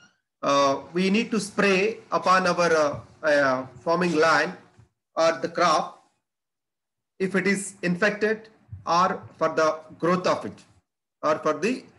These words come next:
uh, to improve the yielding of the crop, we use this. I think, uh, uh, agriculture background people will understand this very clearly. And, uh, this is made pilotless, unmanned, uh, uh, flights,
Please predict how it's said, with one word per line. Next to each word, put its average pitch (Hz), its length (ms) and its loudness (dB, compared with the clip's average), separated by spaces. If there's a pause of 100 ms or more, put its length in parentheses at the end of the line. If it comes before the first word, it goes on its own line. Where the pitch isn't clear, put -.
(160)
uh, 151 100 0
to 180 140 -2
improve 180 380 0
the 180 240 0
yielding 185 360 0
of 170 120 0
the 165 80 0
crop, 160 280 -2
we 151 80 -2
use 147 200 0
this. 120 320 -6
I 151 80 -4
think, 147 260 -8
uh, 120 140 -4 (680)
uh, 123 140 -6
agriculture 160 420 -2
background 156 380 0
people 156 280 -4
will 147 220 -2
understand 139 400 -2
this 123 160 -14
very 127 180 -6
clearly. 127 460 -6 (680)
And, 196 280 -2
uh, 233 100 -4 (460)
this 220 160 0
is 247 180 -2
made 254 500 2 (200)
pilotless, 202 800 0 (260)
unmanned, 208 540 2
uh, 143 180 2 (100)
uh, 143 280 2
flights, - 480 -4